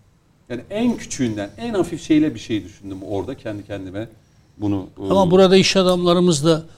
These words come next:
Speaker 1: Hı hı.
Speaker 2: e, emek sömürüsü yapmasınlar. Üç
Speaker 1: Evet,
Speaker 2: vereceğine
Speaker 1: evet.
Speaker 2: dört versinler. Ama
Speaker 1: Hı hı.
Speaker 2: bu insanları ucuz iş gücü, e, diye geri göndermek gerektiğini söyleyenler de o zaman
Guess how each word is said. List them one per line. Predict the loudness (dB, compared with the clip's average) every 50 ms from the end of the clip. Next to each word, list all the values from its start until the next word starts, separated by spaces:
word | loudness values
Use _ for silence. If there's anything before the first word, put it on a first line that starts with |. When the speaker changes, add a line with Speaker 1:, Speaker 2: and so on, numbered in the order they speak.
| _ _ -14
Speaker 1:
Hı | -12
hı. | -12 -10 -10 -4 0 2
Speaker 2:
e, | 4 4 6 6 4 4 2 2 2
emek | 2 4 4 4 4
sömürüsü | 2 0 2 2 2 0 0 0 0 0
yapmasınlar. | 0 0 0 -4 -6 -4 -4 -4 -4 -4 -4 -4 -6 -6 -10 -12 _ _ _ _ -4
Üç | -4 -2 -2
Speaker 1:
Evet, | 2 2
Speaker 2:
vereceğine | 4 4 4 2 2 0 0 0
Speaker 1:
evet. | 0 4 8
Speaker 2:
dört | 8 8 8 6 2 0
versinler. | 0 2 2 2 2 2 2 2 2 2 4
Ama | 6 6 6
Speaker 1:
Hı | 6
hı. | 8
Speaker 2:
bu | 6 8
insanları | 8 8 8 6 6 6 6 8 8 8 8 8 6 4 2 -4 -18 -20 -20 _ _ _ _ _ -2
ucuz | 0 0 2 4 2 2 2
iş | 0 0 0 2
gücü, | 2 2 2 4 6 8 6 6 4 0 -10 -6 -2
e, | -2 0 0 2
diye | 6 8 10 10 10 8 6 2 2
geri | 6 6 6 8
göndermek | 8 8 6 8 8 6 6 6 6 4 4
gerektiğini | 4 4 4 4 4 2 0 0 0
söyleyenler | 2 2 2 2 4 6 6 4 4 4 2 0 0 0 0
de | 2
o | 0 2
zaman | 2 4 6 6 6 4